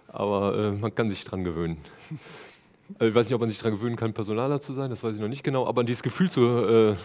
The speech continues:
wertzuschätzen und zu sagen, das ist durchaus was ganz Schönes, das, das kann man lernen.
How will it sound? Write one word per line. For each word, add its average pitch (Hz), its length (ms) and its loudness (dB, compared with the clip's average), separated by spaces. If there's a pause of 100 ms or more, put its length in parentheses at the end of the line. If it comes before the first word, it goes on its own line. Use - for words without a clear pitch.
(100)
wertzuschätzen 127 1000 0
und 120 60 -2
zu 123 80 -8
sagen, 123 160 2
das 110 100 -2
ist - 160 -12
durchaus 117 260 -2
was 104 120 -8
ganz 104 140 -4
Schönes, 92 320 -2
das, - 200 -10 (220)
das 104 180 -8
kann 104 140 -6
man 87 80 -2
lernen. 87 200 -4